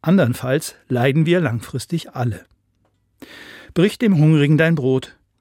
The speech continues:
und die im Elend ohne Obdach sind, führe ins Haus“, heißt es im Original beim biblischen Propheten Jesaja. „Dann wird dein Licht hervorbrechen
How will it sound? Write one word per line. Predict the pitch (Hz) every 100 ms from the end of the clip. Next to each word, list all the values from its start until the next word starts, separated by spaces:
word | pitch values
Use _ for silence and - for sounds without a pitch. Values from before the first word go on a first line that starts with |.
| _
und | 160 147
die | 196
im | 170
Elend | 185 180 180 117 117 -
ohne | 180 165 139
Obdach | 139 - 127
sind, | - 139 151
führe | - - - 143 123
ins | - 139 -
Haus“, | 170 143 117 - - - -
heißt | 123 131 -
es | 135
im | 170
Original | 160 135 139 139 139 175
beim | 165 131
biblischen | 120 - 143 -
Propheten | 160 170 - 110 101
Jesaja. | 113 131 131 101 92 - _ _ _ - - - - -
„Dann | 117 143 151
wird | 165 170 - -
dein | 156 165
Licht | 147 147 - -
hervorbrechen | 120 - 123 123 135 - 175